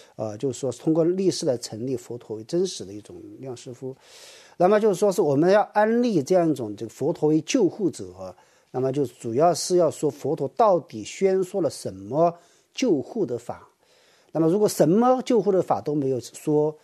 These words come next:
或者他所说的这个法没有办法成立为是一个救护的法，那么即便安利一个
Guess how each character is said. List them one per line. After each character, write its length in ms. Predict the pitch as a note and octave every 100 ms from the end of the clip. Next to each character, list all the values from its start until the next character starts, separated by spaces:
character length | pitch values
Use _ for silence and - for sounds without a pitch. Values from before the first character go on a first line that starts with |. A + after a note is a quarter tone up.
| _ _ _ _
或 120 | G3+
者 80 | F#3
他 160 | F#3
所 220 | G#3 D#3+ C3
说 160 | G#3
的 80 | G3+
这 80 | F3
个 80 | D#3
法 240 | A#2 -
没 220 | E3+ A#2
有 100 | A#2+
办 240 | F#3 C#4 G#3+
法 220 | C#3+ A2 -
成 220 | - A#2+
立 100 | D3+
为 160 | C#3+ A#2
是 160 | -
一 20 |
个 80 | A#2+
救 220 | A#2+ E3
护 160 | C3 D#3+
的 100 | A2+
法， 300 | - D#2+ D#2 - - - -
那 100 | C3
么 100 | B2+
即 320 | - B2 F3
便 260 | G#3 A#3+ D#3+ -
安 300 | F#3 F#3+ G#3
利 180 | G3 A#2+
一 80 |
个 320 | C3+ E3 C3